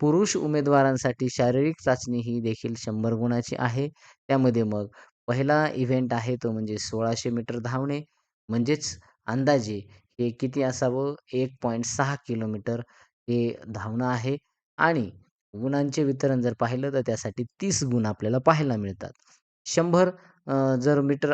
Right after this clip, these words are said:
आहे त्यानंतर दुसरा, दुसरी इव्हेंट म्हणजे शंभर मीटरसाठी आहे त्यासाठी दहा गुण आपल्याला पाहायला मिळतात. त्यानंतर मग शॉटपुट म्हणजेच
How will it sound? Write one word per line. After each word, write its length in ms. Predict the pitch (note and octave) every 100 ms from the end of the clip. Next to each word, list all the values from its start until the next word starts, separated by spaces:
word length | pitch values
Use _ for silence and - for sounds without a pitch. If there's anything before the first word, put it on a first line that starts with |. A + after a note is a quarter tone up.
| -
आहे 240 | B2 B2+
त्यानंतर 500 | B2+ A#2+ A#2 A2+ A2
दुसरा, 400 | G#2+ A#2+ C3+ C3+ -
दुसरी 340 | B2 A#2+ C3 C3+
इव्हेंट 260 | B2+ C#3+ - _ _ _ A2
म्हणजे 120 | -
शंभर 280 | B2+ C#3+ D3
मीटरसाठी 540 | D3+ D3 C3+ C#3+ C#3
आहे 280 | C3+ C3+ C#3
त्यासाठी 680 | - _ _ - - A#2+ A#2+
दहा 400 | G#2+ A#2+ C3 C#3+ - _ _ _
गुण 280 | G#2+ A#2 B2+
आपल्याला 400 | B2 A#2 A#2 G#2+
पाहायला 320 | G2 A2 A#2+
मिळतात. 300 | B2+ C3 C#3 C3+ -
त्यानंतर 500 | B2+ A#2 G#2+ A2+ A2+
मग 220 | A2 G#2+ - _ _ -
शॉटपुट 580 | D#3+ D#3 - B2 A#2 - _ -
म्हणजेच 300 | B2 C3